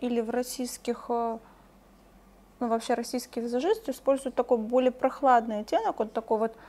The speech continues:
с розовинкой. А, так как это всё-таки палетка Наташи Тинон, ориентирована на американский рынок, да, то есть здесь растушевочный, он такой вот,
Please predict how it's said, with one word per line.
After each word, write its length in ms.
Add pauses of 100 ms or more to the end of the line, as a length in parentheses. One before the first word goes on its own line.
(180)
с 120
розовинкой. 640 (880)
А, 320
так 180
как 140
это 180
всё-таки 840 (400)
палетка 420
Наташи 400
Тинон, 340
ориентирована 580
на 100
американский 640
рынок, 320
да, 220 (320)
то 100
есть 160
здесь 240
растушевочный, 840
он 140
такой 220
вот, 240